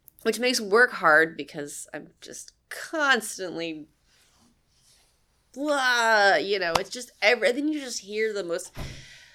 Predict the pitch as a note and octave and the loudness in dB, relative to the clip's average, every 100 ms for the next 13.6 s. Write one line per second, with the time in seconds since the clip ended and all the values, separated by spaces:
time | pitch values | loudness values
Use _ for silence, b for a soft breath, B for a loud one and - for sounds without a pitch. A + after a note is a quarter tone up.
0 | B B _ - - - D4 C#4+ B3 A3 | B B _ -18 -14 -2 -2 0 -2 -2
1 | - - G#3 G#3+ G#3 F3 E3+ D#3 G3+ A3 | -4 -2 0 2 2 0 0 2 2 2
2 | G#3 G#3 F#3 F3 F3+ F#3 F#3 E3+ F3 - | -2 -4 -4 -2 -2 -4 -6 -8 -10 -12
3 | - _ b b b _ - - A#3+ A#3+ | -18 _ b b b _ -20 -14 -10 -8
4 | A3+ G3 D#3+ - _ _ _ _ _ _ | -4 -2 -2 -8 _ _ _ _ _ _
5 | _ _ _ _ _ _ _ _ _ _ | _ _ _ _ _ _ _ _ _ _
6 | _ _ _ _ _ _ - C#4+ E4 F4 | _ _ _ _ _ _ -8 -4 -2 -2
7 | E4 E3 D#3 D3+ - _ - A#3 B3 A#3+ | -2 -2 -6 -10 -16 _ -10 -8 -6 -8
8 | A#3 - B3 C#4 D#4+ - C4 C#4 C#4 C4+ | -6 -2 -2 0 -2 -4 -4 -2 0 0
9 | C4 B3 - A#3+ G#3 G#3 A3 G#3+ - G3+ | 0 -2 -4 -2 0 0 0 -6 -6 -6
10 | A3+ - G3 G#3 G3 F#3 F#3+ - F#3+ F3+ | -8 -12 -10 -8 -4 -4 -6 -4 -4 -4
11 | - E3 F#3 G3+ G3 - G3 - F#3+ G#3+ | -6 -2 0 -2 -4 -8 -10 -4 0 0
12 | A3+ G3 F#3+ G3 F#3+ F3+ E3 E3+ E3 E3+ | -2 -6 -6 -4 -4 -4 -8 -6 -6 -6
13 | E3+ F3 E3+ E3 D#3+ | -10 -8 -8 -6 -8